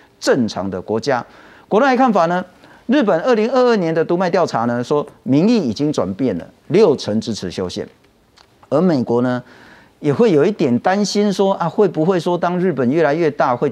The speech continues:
脱离美国的控制？可是日本如果参与海外军事行动，美军确实会省力很多很多了哈。我们再来看看修宪的相关，那这个是呢，日本自卫队呢，实际上等同于军队。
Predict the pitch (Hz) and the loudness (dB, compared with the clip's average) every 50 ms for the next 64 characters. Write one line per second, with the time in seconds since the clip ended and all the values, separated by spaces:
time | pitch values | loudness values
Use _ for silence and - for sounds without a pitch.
0 | - - - - 196 202 185 147 131 135 131 110 98 107 123 131 139 123 - - | -4 -6 -2 0 0 2 2 0 0 -2 -2 -4 -2 -2 -2 -2 -2 -4 -4 -4
1 | 165 143 131 - 147 123 113 - - 151 147 - - 247 196 143 - - 143 151 | -2 -2 -4 -4 -6 -6 -6 -4 -4 -4 -2 -2 -2 -2 -2 -2 -6 -8 -4 -2
2 | 196 277 247 165 180 143 135 135 - - 170 151 135 - 180 190 175 143 117 117 | 0 0 2 2 0 0 0 0 0 0 0 -2 -2 -4 -4 -2 -2 -2 -2 0
3 | 110 135 147 131 156 160 147 147 131 - 120 123 131 156 131 - - - - - | 0 0 0 -2 -2 -4 -4 -6 -6 -4 -4 -2 -2 -2 -4 -4 -8 -14 -20 -8
4 | - 147 156 147 131 127 - - 180 185 185 185 - 208 180 143 - 131 117 - | -4 -2 0 2 0 0 0 0 -2 -2 -4 -2 0 0 0 0 -2 -2 0 0
5 | 135 120 - - 120 95 92 95 120 139 127 107 - - - 110 90 82 82 - | -2 -2 -4 -6 -6 -6 -4 -4 -2 -2 -4 -4 -6 -6 -6 -6 -6 -6 -8 -8
6 | - - 131 123 120 117 - - 110 87 90 - 120 117 120 107 87 90 104 90 | -6 -2 -2 -2 -2 -4 -6 -8 -8 -8 -6 -6 -4 -4 -4 -4 -4 -6 -8 -10
7 | - - - - - - - 156 165 180 208 247 226 208 202 202 208 208 202 202 | -12 -16 -20 -20 -20 -6 -2 -2 0 2 2 2 2 2 2 2 0 0 0 0
8 | 190 170 - - 208 202 208 208 - - 190 151 143 135 127 123 - - 170 170 | 0 -2 0 0 2 2 2 0 0 -2 -2 0 0 -2 -2 -2 -2 -2 -2 -2
9 | 175 175 151 170 165 156 156 160 - - - - - - - _ - 175 170 165 | -2 -4 -2 0 0 0 0 -2 -6 -14 -20 -20 -20 -20 -16 _ -2 0 2 2
10 | 156 151 - 214 196 190 175 190 202 180 175 170 160 160 175 190 160 151 127 127 | 2 2 2 0 0 2 0 0 0 0 0 0 -2 -2 -2 -2 0 0 -2 -2
11 | - - 202 190 190 180 - 185 175 147 143 135 131 127 - 139 135 170 156 - | -2 0 0 2 2 2 2 0 2 2 2 0 -2 -2 -4 -6 -6 -4 -2 0
12 | 165 143 123 - - 120 110 107 - - 123 127 120 117 - 151 143 151 147 147 | -2 -2 -2 -2 -4 -4 -4 -4 -4 -2 -2 -2 -2 -4 -4 -6 -6 -2 -2 -2
13 | 127 95 | -2 -2